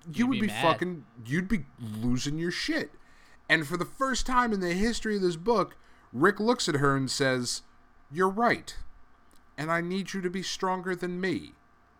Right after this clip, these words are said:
Speaker 1: Ooh.
Speaker 2: Which, which is a good line, but it's also a really fucked up line. It's like, "I know you're mad,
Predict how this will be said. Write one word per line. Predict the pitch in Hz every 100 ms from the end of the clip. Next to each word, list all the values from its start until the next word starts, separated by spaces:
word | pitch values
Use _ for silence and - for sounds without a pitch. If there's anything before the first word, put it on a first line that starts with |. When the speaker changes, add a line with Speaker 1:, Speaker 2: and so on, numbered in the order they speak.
| - -
Speaker 1:
Ooh. | 190 254 302 311 294
Speaker 2:
Which, | 240 214 160 139 - - - - _ _ _ -
which | 156 170 165
is | 160 139 -
a | 151
good | 143 139 175
line, | 190 196 202 220 233 - - -
but | 160
it's | 151 143
also | 151 139 143 139
a |
really | 113 135 131 120
fucked | - - 131 - 127
up | 107 101
line. | 101 82 76 76 - _ _ _ -
It's | -
like, | 151 139 -
"I | 208
know | 190 160
you're | 156 120
mad, | 107 101 92 90